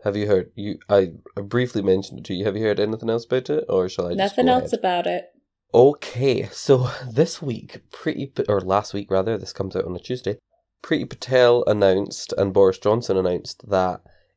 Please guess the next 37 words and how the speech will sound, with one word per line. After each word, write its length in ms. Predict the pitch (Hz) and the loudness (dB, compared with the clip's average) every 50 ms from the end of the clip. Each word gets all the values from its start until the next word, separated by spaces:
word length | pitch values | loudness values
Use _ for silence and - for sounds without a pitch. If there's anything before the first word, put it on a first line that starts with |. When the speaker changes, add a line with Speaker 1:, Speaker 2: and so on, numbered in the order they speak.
| _ _ | _ _
Speaker 1:
any 360 | 123 127 139 156 160 165 151 | 4 4 4 4 0 0 2
illegal 500 | - 131 123 120 120 117 110 113 104 - | 2 2 2 2 0 -2 -2 -2 -2 0
immigrant 580 | - 107 107 104 101 101 98 95 95 92 - - _ _ _ _ _ - - | 0 0 0 -2 -4 0 0 0 0 -2 -6 -12 _ _ _ _ _ -10 -2
that 320 | - 98 90 - - - _ _ _ _ _ _ _ _ _ _ _ _ | 0 2 2 0 -2 -6 _ _ _ _ _ _ _ _ _ _ _ _
come, 260 | - - 107 101 98 | -2 -2 -2 0 -2
or 60 | - 98 | -6 -8
sorry, 300 | - - 127 113 - - _ _ - - _ _ _ _ | 0 0 0 0 0 -2 _ _ -20 -20 _ _ _ _
I 60 | 107 | -8
hate 240 | 101 104 107 107 - | -4 -2 -2 -2 0
the 80 | - 92 | 2 2
word 160 | 95 92 90 | 2 2 2
illegal 280 | 90 92 92 87 87 | -2 -4 -4 -4 -6
immigrant, 380 | 92 90 90 90 90 90 - - - - _ _ _ _ - | -6 -6 -6 -6 -6 -8 -8 -10 -20 -20 _ _ _ _ 0
undocumented 760 | 135 147 139 123 120 - - - - 98 82 65 85 - - | 0 0 4 4 2 2 2 0 -2 -2 0 0 -4 -2 -2
immigrant 380 | 98 95 92 85 92 87 - - | 0 0 2 0 0 -2 0 -4
that 200 | 92 - - - | -4 -6 -6 -6
turns 380 | - 123 117 113 107 98 95 | 0 0 2 2 0 -2 -4
Speaker 2:
Mm-hmm. 80 | - - | -4 -4
Speaker 1:
up 300 | 85 82 - - _ - _ _ _ | -4 -4 -4 -8 _ -20 _ _ _
across 420 | 107 - - - 101 95 - - | -10 -6 0 0 0 0 0 -6
the 160 | - 87 - | -8 -6 -4
English 320 | 110 113 107 107 104 - _ | -4 -2 -2 -4 -6 -6 _
Channel 320 | - 101 101 92 92 90 | -4 -2 -2 -2 -6 -8
from 200 | - - - 101 | -8 -10 -12 -12
France 600 | 95 - _ 95 95 92 90 80 80 - - - - _ _ _ _ _ _ _ _ _ | -12 -8 _ -6 -6 -6 -8 -10 -12 -16 -20 -20 -20 _ _ _ _ _ _ _ _ _
will 160 | 113 117 117 | 0 0 2
be 140 | 113 123 123 | 2 0 -4
put 280 | 120 - 190 208 196 202 | 0 2 2 2 4 4
on 100 | 185 190 | 2 2
a 60 | 180 | 2
plane 500 | 180 - - 180 175 131 101 95 98 101 | 0 0 2 4 4 4 4 2 0 -2
and 220 | 104 - 104 104 | -4 -4 -6 -10
sent 260 | - - 127 117 - - | 0 2 2 2 2 -2
to 100 | - 107 | -8 -2
Rwanda 720 | 104 101 98 95 113 127 131 117 98 90 - - - - - | 0 0 2 4 2 2 2 2 -2 -4 -6 -8 -8 -10 -10
for 160 | - - 95 | -10 -10 -10
processing, 960 | - - - - 185 208 - - - 95 95 95 - - 95 90 92 117 | -10 -6 -2 -2 -2 -2 -2 -2 0 0 0 0 -4 -4 -2 -2 -2 -4